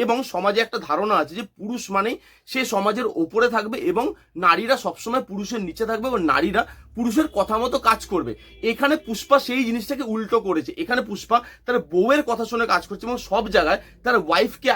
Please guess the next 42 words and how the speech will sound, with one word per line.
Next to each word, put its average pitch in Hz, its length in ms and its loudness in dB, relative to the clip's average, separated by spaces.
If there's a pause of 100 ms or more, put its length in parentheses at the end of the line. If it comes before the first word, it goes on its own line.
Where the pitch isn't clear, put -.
আগে 180 220 0
রেখেছে। 127 360 -4
তাই 190 200 2
জন্য 247 120 -4 (180)
নামটা 180 260 0
রশ্মিকার 190 400 0 (120)
আমিও 196 260 0
আগে 170 200 0
রাখলাম 160 300 -4
কাস্টে, 131 240 -4 (280)
কারণ 233 220 0
পুষ্পা 208 360 0
পুরো 240 140 -2 (100)
মুভিতে 190 340 -4
এটাই 233 260 2
করেছে 170 280 -2
যে 247 120 0
তার 220 100 0 (100)
ওয়াইফ 220 220 2 (120)
যেটা 226 160 0 (100)
বলছে 156 200 0 (380)
সেটা 233 240 0
সে 294 80 0 (160)
শুনছে। 269 440 4 (340)
এমন 269 240 4
না 202 120 2
যে 247 80 -2
ভাই 240 100 4 (120)
আমি 226 120 -2 (120)
পুষ্পা, 208 340 -4 (100)
আমি 226 200 0
রুল 226 140 0 (100)
করছি, 220 200 -2 (100)
তুমি 233 140 -2 (180)
কে 233 100 -2 (160)
বলার, 131 240 2 (260)
এরকম 220 300 2 (100)
না। 151 60 2 (100)
এবং 214 120 0 (120)
লোককেও 233 400 -2
বলছে 160 240 2
যে 220 60 4